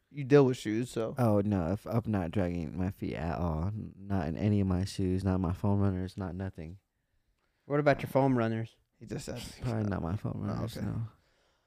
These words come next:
Speaker 2: <coughs> It's laziness.
Speaker 1: And then also, this, 'cause this is how I am. I wanna know if y'all are like this too. Like, I own, or if this is just, like,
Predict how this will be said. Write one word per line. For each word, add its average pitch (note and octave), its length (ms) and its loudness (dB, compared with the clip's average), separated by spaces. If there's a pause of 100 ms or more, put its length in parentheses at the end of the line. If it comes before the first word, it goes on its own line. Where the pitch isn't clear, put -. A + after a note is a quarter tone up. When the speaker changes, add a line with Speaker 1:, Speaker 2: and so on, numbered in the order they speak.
(600)
Speaker 2:
<coughs> A#3+ 920 2 (220)
It's A2+ 240 0
laziness. F#2 720 0
Speaker 1:
And D#3 160 8
then D#3 140 12
also, D#3+ 640 10 (1080)
this, F#3+ 180 6
'cause D#3+ 180 6
this F3 160 4
is E3 60 -2
how D#3 160 8
I C#3 140 10
am. D#3 140 8
I C#3+ 60 10
wanna C#3+ 220 6
know B2 160 4
if A2+ 100 0
y'all A2+ 160 4
are A#2 60 2
like A2 220 -2
this - 180 -10
too. A#2+ 260 -8 (960)
Like, B2 240 0
I E3 240 10
own, E3+ 340 4 (220)
or D3 220 10
if C3+ 60 4
this D3+ 220 4
is C#3 140 0
just, C#3 180 2
like, B2 240 4